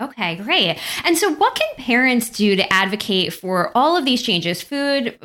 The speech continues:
marketing and advertising, especially in schools, and, and also be able to make healthy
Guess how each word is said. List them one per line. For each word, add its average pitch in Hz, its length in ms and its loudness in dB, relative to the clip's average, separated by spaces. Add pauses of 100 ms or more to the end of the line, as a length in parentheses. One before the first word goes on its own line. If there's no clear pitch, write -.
(120)
marketing 233 520 0
and 196 80 0
advertising, 208 640 0
especially 220 480 -2
in 190 80 0
schools, 214 560 2
and, 156 240 -2 (240)
and 240 220 2
also 370 260 2
be 349 140 2
able 320 140 0
to 302 140 -4
make 294 160 0
healthy 269 800 -2